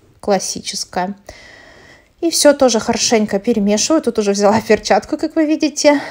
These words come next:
Все это перемешиваю и накрываю пищевой пленкой, отправляю в холодильник. Пока картошка испечется, как раз мясо немножко промаринуется, настоится, и оно тоже идет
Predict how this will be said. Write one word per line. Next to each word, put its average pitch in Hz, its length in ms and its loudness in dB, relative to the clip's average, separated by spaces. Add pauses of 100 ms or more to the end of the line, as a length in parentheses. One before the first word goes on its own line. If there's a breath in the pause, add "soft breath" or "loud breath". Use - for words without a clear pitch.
(160 loud breath)
Все - 160 2
это 233 160 2
перемешиваю 302 840 0
и 302 440 0
накрываю 247 500 2
пищевой 214 360 -2
пленкой, 330 420 0
отправляю 226 440 2
в 220 60 -6
холодильник. 214 680 -2
Пока 220 240 -2
картошка 220 500 -4
испечется, 269 540 -6
как 196 180 -4
раз 220 280 0
мясо 208 300 -2
немножко 196 400 -6
промаринуется, 190 680 -6
настоится, 202 480 -6
и 185 80 -6
оно 208 160 -4
тоже 226 340 -2
идет 180 280 -4